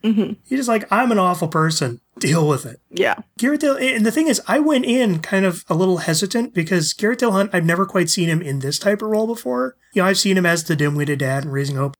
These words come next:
Speaker 2: and I've seen him as kind of the cold killing machine.
Speaker 1: Mm-hmm.
Speaker 2: In, like, Terminator, he was also a villain on Burn Notice.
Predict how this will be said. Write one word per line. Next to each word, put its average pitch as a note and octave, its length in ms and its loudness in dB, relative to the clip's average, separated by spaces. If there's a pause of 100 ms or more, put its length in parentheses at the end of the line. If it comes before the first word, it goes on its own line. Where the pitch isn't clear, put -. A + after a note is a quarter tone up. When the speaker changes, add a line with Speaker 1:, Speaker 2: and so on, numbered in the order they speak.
Speaker 2:
and F3+ 80 0
I've F3 120 2
seen G#3+ 180 2
him F#3+ 100 2
as E3 140 2
kind F3 200 0
of D3+ 60 0
the D3 60 0
cold E3 540 0
killing C3 340 -2
machine. A#2+ 540 -2 (120)
Speaker 1:
Mm-hmm. G#3 180 -2 (220)
Speaker 2:
In, E3+ 120 2
like, D3+ 160 2
Terminator, D#3+ 560 2
he D3 120 -2
was C#3+ 140 -2
also C#3+ 280 -2
a C#3 40 -2
villain C#3 300 -2
on C3 120 0
Burn B2+ 220 -4
Notice. B2+ 400 -6